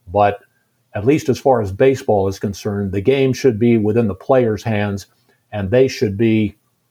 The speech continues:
focused on winning the game. Uh, a mention was made earlier on regarding the wild card, and admittedly, I am not a wild card fan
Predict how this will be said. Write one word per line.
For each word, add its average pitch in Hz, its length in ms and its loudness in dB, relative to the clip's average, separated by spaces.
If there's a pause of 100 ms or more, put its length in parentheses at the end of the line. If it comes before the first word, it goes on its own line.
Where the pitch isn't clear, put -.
(160)
focused 113 640 -2
on 98 340 0 (200)
winning 101 460 0
the 90 100 -4
game. 87 360 -2 (560)
Uh, 85 460 0 (260)
a 98 60 -6
mention 131 400 0
was 113 160 0
made 117 240 2
earlier 110 460 2
on 110 240 2
regarding 107 560 0
the 98 160 0
wild 107 520 0
card, 85 360 -4
and 87 100 -6
admittedly, 104 560 -2
I 110 220 0
am 110 100 0
not 110 180 2
a 98 60 -4
wild 110 420 0
card 98 320 -2
fan 101 520 -2